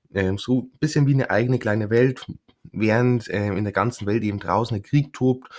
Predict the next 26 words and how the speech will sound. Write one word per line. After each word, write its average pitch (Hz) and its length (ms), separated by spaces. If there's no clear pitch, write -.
und 110 100
hier 135 180
drinnen 135 460
irgendwie 165 280
so 139 200
etwas 123 760
Idyllisches, 127 1400
ähm, 123 680
ja, 143 280
irgendwo, 131 680
es, - 220
es - 200
ist 131 160
einfach 147 320
irgendwie 131 280
sehr - 200
angenehm 139 440
da 120 60
drin 127 200
und 120 160
trotzdem 123 320
hat 110 100
man 117 120
aber 110 80
diese 104 220
Gefahr. 104 520